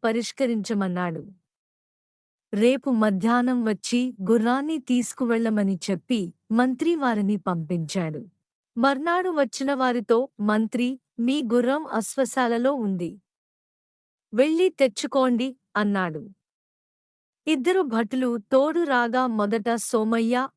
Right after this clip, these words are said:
అశ్వశాలకు వెళ్ళాడు. అక్కడ వెయ్యి గుర్రాలకు పైగా ఉన్నాయి. తనది అని అంటున్న గుర్రం ఏదో తెలియక ఏడుపు మొహంతో తిరిగి వచ్చాడు.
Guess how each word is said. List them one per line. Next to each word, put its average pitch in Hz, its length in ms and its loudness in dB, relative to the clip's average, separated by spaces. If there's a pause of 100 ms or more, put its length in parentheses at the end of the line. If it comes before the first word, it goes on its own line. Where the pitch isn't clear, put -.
అశ్వశాలకు 240 840 -2
వెళ్ళాడు. 175 640 -4 (1160)
అక్కడ 302 340 0
వెయ్యి 285 500 0
గుర్రాలకు 254 720 0 (140)
పైగా 226 340 0
ఉన్నాయి. 185 560 -4 (680)
తనది 302 440 2
అని 254 240 0
అంటున్న 254 440 -2
గుర్రం 240 580 0
ఏదో 247 400 2
తెలియక 247 520 -2
ఏడుపు 254 640 0
మొహంతో 240 680 0
తిరిగి 226 420 -2
వచ్చాడు. 175 580 -4